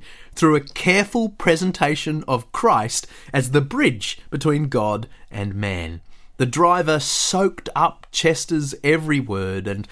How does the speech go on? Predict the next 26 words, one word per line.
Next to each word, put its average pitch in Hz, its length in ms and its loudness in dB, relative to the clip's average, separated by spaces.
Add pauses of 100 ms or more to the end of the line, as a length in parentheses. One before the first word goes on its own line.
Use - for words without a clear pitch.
(160)
thoughtfully 190 720 2
took 208 260 -2
the 185 60 -2
tract - 600 0 (140)
away 202 340 0
with 185 160 -2
him. 131 220 -12 (760)
I 139 120 4
suspect 170 360 0
Chester 196 320 2
could 131 220 -2
write 135 220 4
a 117 40 2
book 127 300 2
entitled 117 560 0 (300)
A 117 60 0
Hundred 147 280 2
and 131 100 4
one 127 300 2
Crazy 135 400 2
Ways 117 380 2
to 117 100 -6
Tell 117 220 2
Others 110 260 2
About 101 300 -2
Jesus. 101 520 -4